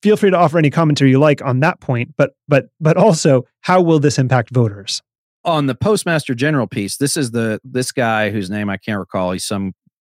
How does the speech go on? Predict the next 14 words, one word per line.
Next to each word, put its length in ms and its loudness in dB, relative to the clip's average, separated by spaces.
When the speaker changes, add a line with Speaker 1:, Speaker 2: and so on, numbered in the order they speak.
Speaker 2:
Trump 320 -6
goon. 380 -4
Um, 380 -4
it's 120 -4
the 80 -4
first 440 -4
Postmaster 540 -2
General 360 -2
in 80 -4
the 60 -6
history 560 -2
of 180 -8
the 80 -4
Republic 500 -6